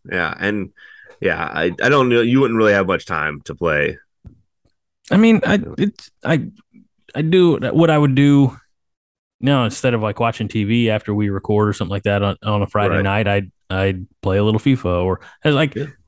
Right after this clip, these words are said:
Speaker 2: I never, I don't even know if I made it all the way through an entire, uh, N H L season with a working remote, uh, or working controller, whatever you wanna say, and then it stopped working. So I'm like, "Ah,"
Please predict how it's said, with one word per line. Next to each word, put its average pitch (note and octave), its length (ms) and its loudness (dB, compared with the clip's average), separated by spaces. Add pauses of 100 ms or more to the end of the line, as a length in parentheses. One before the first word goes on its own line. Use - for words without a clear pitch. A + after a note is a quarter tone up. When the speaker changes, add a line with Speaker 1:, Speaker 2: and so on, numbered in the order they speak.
(140)
Speaker 2:
I E3 120 0
never, C#3 500 2 (100)
I - 60 -20
don't G3+ 120 2
even B2 120 4
know A2 140 2
if - 80 -4
I A2 40 2
made A2+ 200 0
it G#2+ 100 0
all G#2+ 140 0
the A2 80 0
way G#2+ 100 0
through A2+ 220 0
an G2+ 80 -2
entire, G2+ 540 -2 (360)
uh, F#2+ 320 -4
N A2+ 120 0
H A2 180 0
L A#2 120 0
season G2 440 -2 (720)
with G#2+ 300 0
a G#2 100 0
working A2 420 2
remote, G#2+ 380 0 (540)
uh, G2 580 -2
or A2 200 -4
working A2 340 0
controller, A2 400 0
whatever G2+ 220 0
you G2+ 40 -2
wanna G2+ 80 -2
say, A#2 240 0 (480)
and A#2 160 0
then A2 260 0 (360)
it A#2+ 60 -4
stopped A2 220 -2
working. A#2+ 280 -4
So - 120 -4
I'm A2+ 100 -2
like, G#2 200 -4
"Ah," C3 320 -4